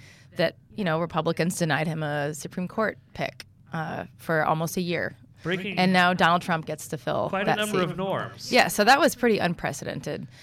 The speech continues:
Speaker 1: But I, I, I think it's worth taking a step back and looking at the last eight years and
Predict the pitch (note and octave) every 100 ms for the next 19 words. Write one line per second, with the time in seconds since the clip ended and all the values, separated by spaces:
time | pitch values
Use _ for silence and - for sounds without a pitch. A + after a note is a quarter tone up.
0 | - - G3+ G3 - - - G3 G3 F#3
1 | G3 D4 C4+ - G#3+ - F#3+ F3 D#3+ E3+
2 | D#3+ D3+ D3+ D#3+ D#3 D#3+ D#3 - - D3+
3 | D3+ D3 - E3 E3 D#3+ D3 D3 D3+ -
4 | - D#3 D3+ C#3+ C#3+